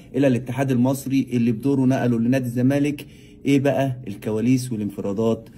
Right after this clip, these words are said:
كلكم تابعتوا المواقع، وزي ما عرفتوا الفيفا منح كهربا مهله ست ايام يرد فيها ويقول ليه ما سددش غرامه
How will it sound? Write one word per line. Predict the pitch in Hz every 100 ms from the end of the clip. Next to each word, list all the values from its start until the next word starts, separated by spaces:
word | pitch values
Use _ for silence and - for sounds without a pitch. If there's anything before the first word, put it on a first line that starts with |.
| - -
كلكم | - 160 208
تابعتوا | 196 165 170 170
المواقع، | 147 156 160 143
وزي | 120 135 151
ما | 139
عرفتوا | 120 127 - 147 - -
الفيفا | 107 131 143
منح | 143 147 127
كهربا | 123 123 135
مهله | 135 143 139 139
ست | - - 160 160 -
ايام | 123 117 131 156 156
يرد | 110 120 139 127
فيها | 127 143 135
ويقول | 117 113 131 147 151 147 - - -
ليه | 113 131 147 143 147 135 - -
ما | 139
سددش | 135 123 110 147 - - 90
غرامه | 120 139